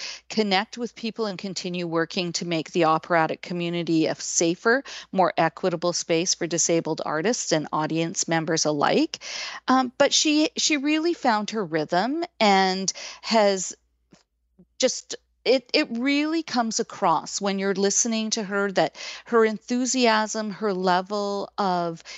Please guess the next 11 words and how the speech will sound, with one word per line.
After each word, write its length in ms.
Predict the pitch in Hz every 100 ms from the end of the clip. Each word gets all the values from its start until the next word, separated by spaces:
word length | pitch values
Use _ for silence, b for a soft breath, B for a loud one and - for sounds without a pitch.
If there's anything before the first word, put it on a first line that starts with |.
| B
excitement 800 | 233 - - 208 233 - 220 135
to 100 | -
create 500 | 202 - 202 214 -
the 120 | - 180
accessibility 1080 | - - 156 - 156 165 160 160 160 160
and 280 | - 175 175
to 180 | - 196
bring 320 | 160 196 196
more 160 | 185 190
people 400 | - 214 175 -
in 380 | 180 175 214 269